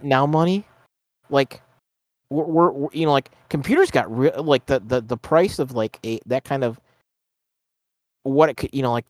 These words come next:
if you do the sca-, you know, Moore's law scale and all that stuff, it's like, I think, I think, I think we had, like, a, a dip when ch-, computers were really cheap. And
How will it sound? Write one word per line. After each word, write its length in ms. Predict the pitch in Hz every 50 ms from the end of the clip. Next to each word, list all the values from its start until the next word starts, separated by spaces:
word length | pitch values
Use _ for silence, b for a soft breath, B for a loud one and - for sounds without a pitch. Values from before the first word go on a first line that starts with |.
| -
if 200 | 95 117 120 -
you 60 | 143
do 100 | 139 147
the 100 | 143 131
sca-, 200 | - - - 143
you 120 | 127 127 135
know, 100 | 131 127
Moore's 320 | 131 135 139 143 139 -
law 160 | 143 135 127
scale 380 | 123 - - - 127 143 175 190
and 100 | 160 123
all 80 | 113 104
that 160 | 104 - -
stuff, 320 | - - 82 82 - -
it's 160 | - - -
like, 200 | 78 80 - _ _ _ _ _ _ _ _ _ _ _ _ _ _ _ _ _ _
I 80 | 117 120
think, 200 | - - - - -
I 120 | 101 123
think, 280 | 127 - 202 226 - -
I 100 | 139 143
think 220 | 156 196 247 -
we 120 | - 269 226
had, 280 | 202 190 165 160 151
like, 220 | 143 127 123 - _ -
a, 80 | 123 113 _ - -
a 80 | 131
dip 340 | 120 - - 131 165 226 - _
when 200 | 143 123 120 110
ch-, 120 | - -
computers 460 | - - - - 143 165 175 165 165
were 100 | 139 110
really 300 | 98 101 107 120 143 170
cheap. 400 | 185 - - 214 240 269 - - _ _ _ _ _ _ _ _ _ _ _ _ _ _ _ _ _ _ _ _ _ _ _ _ _ _ _ _ _ _ _ _ _ _ _ _ _
And 480 | - 139 139 139 135 131 131 123 123 -